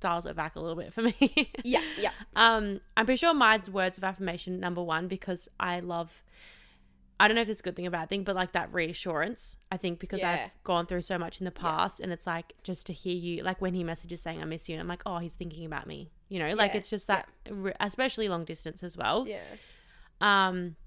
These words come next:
Speaker 1: I think mine's words of affirmation, quality time, acts of service. Yeah. Or words of affirmation, acts of service, quality time.
Speaker 2: Mm.
Speaker 1: Physical touch, then receiving gifts.
Speaker 2: Yeah. I'm gonna put a poll on our Instagram and
Speaker 1: Yeah.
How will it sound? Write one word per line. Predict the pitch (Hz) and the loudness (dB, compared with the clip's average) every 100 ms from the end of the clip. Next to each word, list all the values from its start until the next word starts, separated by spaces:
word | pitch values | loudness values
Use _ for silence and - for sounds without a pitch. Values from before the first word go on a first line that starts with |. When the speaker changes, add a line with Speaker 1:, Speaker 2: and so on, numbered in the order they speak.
| - - - - | -20 -20 -14 -2
Speaker 1:
I | |
think | 233 240 | -2 2
mine's | 254 285 208 | 2 2 2
words | 202 202 | 2 4
of | 214 | 0
affirmation, | 208 202 180 180 - 180 175 175 - - | 0 0 0 0 -2 -2 -2 -4 -10 -14
quality | - 180 180 | -4 -2 -2
time, | 175 - 170 165 165 190 185 _ _ - | -4 -6 -2 -2 -2 -6 -12 _ _ -2
acts | 165 - | 0 -2
of | 170 | -8
service. | - 160 143 - 175 - | -4 -4 -4 -8 -14 -6
Yeah. | 190 - - - | -4 -4 -8 2
Or | 220 208 - - - | 6 6 2 -8 -8
words | 196 185 190 | -2 0 0
of | |
affirmation, | 180 175 165 170 - | 0 -2 -6 -8 -4
acts | - - 160 | -2 -2 -10
of | |
service, | - 165 - - - | -10 -10 -10 -14 -16
quality | - 185 170 | -14 -12 -12
time. | 185 165 - 190 - _ - | -12 -12 -12 -12 -18 _ -8
Speaker 2:
Mm. | 247 226 208 214 - - _ - | -6 -4 -6 -10 -16 -20 _ -4
Speaker 1:
Physical | 240 214 208 | 0 2 0
touch, | 196 185 - | 2 0 0
then | 190 160 | -4 -4
receiving | 156 - 117 - | -6 -8 -8 -10
gifts. | - - - | -14 -14 -8
Speaker 2:
Yeah. | 208 - - _ _ | -8 -8 -18 _ _
I'm | 226 | -6
gonna | 285 | -4
put | 277 254 | -4 -4
a | |
poll | - 190 | -4 -4
on | 196 | -2
our | 180 | -4
Instagram | 170 - 180 160 | -4 -6 -6 -2
and | |
Speaker 1:
Yeah. | 180 170 | 0 -2